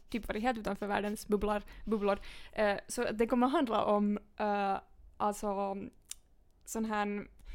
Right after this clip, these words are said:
Liksom det där att, att man vill ha så mycket, alltså hungrig som en varg, man är liksom, alltså vet du, på något sätt omättlighet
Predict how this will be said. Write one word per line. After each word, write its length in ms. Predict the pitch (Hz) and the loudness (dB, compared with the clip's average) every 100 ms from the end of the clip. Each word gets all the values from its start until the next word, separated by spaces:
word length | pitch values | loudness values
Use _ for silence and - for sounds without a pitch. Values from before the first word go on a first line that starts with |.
| - - - | -12 -10 -10
Liksom 320 | - 240 240 - - | -6 -2 -2 -2 -2
det 80 | 269 | 6
där 340 | 302 269 254 - - - - - - | 8 8 4 -4 -20 -20 -20 -20 -2
att, 140 | 254 247 - - - - - - | 0 0 -6 -14 -14 -12 -8 0
att 100 | 247 | 4
man 140 | 240 | 6
vill 80 | 240 | 6
ha 220 | 247 220 | 8 6
så 120 | 214 | 6
mycket, 400 | 208 202 - - - | 0 -4 -6 -6 -4
alltså 180 | 214 220 | -4 -2
hungrig 260 | 247 233 | 0 0
som 100 | 214 | -2
en 100 | 208 | -2
varg, 300 | 208 196 190 | 0 0 0
man 200 | 208 220 | -2 -2
är 60 | 214 | 0
liksom, 560 | 214 - 214 202 196 - - - | -2 -2 -2 -2 -4 -12 -20 -6
alltså 180 | 214 208 | -4 -2
vet 180 | 226 220 | -2 0
du, 120 | 226 | 0
på 160 | - 247 | 2 2
något 200 | 247 214 | 2 0
sätt 280 | 214 - - | -2 -6 -12
omättlighet 920 | - 247 220 214 214 214 220 202 202 | -2 2 4 2 0 0 2 2 2